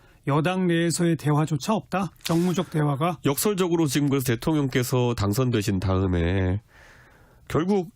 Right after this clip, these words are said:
Speaker 2: 뭐 이재명 대표에 대한 수사 같은 것들도 국민의 주목받았지만은 대통령이 정무적으로 하신 일은요. 이준석 쳐내기,
Speaker 1: 음.
Speaker 2: 유승민 쳐내기, 안철수 쳐내기, 급기야 나경원 쳐내기, 그다음에 홍준표 쳐내기 이거밖에 없어요.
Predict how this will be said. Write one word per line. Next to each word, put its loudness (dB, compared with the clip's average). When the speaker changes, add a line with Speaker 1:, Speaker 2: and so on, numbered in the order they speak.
Speaker 2:
뭐 2
이재명 2
대표에 0
대한 2
수사 0
같은 0
것들도 0
국민의 2
주목받았지만은 0
대통령이 0
정무적으로 0
하신 0
일은요. 2
이준석 2
쳐내기, 0
Speaker 1:
음. 0
Speaker 2:
유승민 2
쳐내기, 0
안철수 0
쳐내기, 0
급기야 -2
나경원 0
쳐내기, 0
그다음에 0
홍준표 0
쳐내기 0
이거밖에 0
없어요. 0